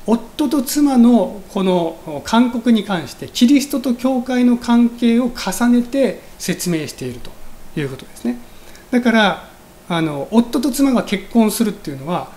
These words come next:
これ、キリストと教会が結婚することと同じ、えー、教訓を含んでいるということなんですね。えー、しかも、まあ、十分な準備期間を経て、まあ、それぞれがね、あの、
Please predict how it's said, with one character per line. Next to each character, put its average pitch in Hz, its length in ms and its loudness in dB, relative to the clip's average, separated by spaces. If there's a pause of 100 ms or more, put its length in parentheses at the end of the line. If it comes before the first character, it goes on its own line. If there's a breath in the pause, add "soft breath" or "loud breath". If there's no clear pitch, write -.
(160 loud breath)
こ 247 60 2
れ、 202 80 -2
キ - 220 2
リ 294 160 8
ス - 100 -4
ト 294 160 -4
と 247 180 -2
教 269 280 2
会 262 340 -2
が 262 140 0
結 220 220 -4 (100)
婚 220 220 2
す 220 180 -2
る 208 160 -2
こ 202 160 -6
と 196 120 -4
と - 300 0
同 214 260 2
じ、 214 300 -2 (600)
え 170 80 -4
ー、 151 40 -6
教 214 220 4
訓 226 180 2
を 202 40 4
含 - 260 0
ん 175 80 4
で 147 80 -6
い 135 60 -8
る 180 80 -2
と 165 120 -4
い 117 100 -8
う 110 100 -12 (340)
こ - 120 -4
と - 220 -4 (120)
な 131 80 -8
ん 123 100 -12
で - 80 -14
す - 120 -10
ね。 269 120 -4 (1160 loud breath)
え 156 420 2
ー、 - 40 -12
し - 100 -4
か 311 140 2
も、 254 360 6 (480)
ま 196 80 4
あ、 165 60 4
十 190 220 6
分 269 160 4
な 254 100 2
準 247 340 2
備 269 140 0
期 - 160 -12
間 254 320 2
を 208 60 0
経 233 140 -2
て、 240 440 0 (500)
ま 180 80 2
あ、 156 40 -2
そ - 120 0
れ 185 80 4
ぞ 165 100 0
れ 143 120 -6
が 113 80 -12
ね、 247 260 0 (640)
あ 156 100 -4
の、 139 640 -8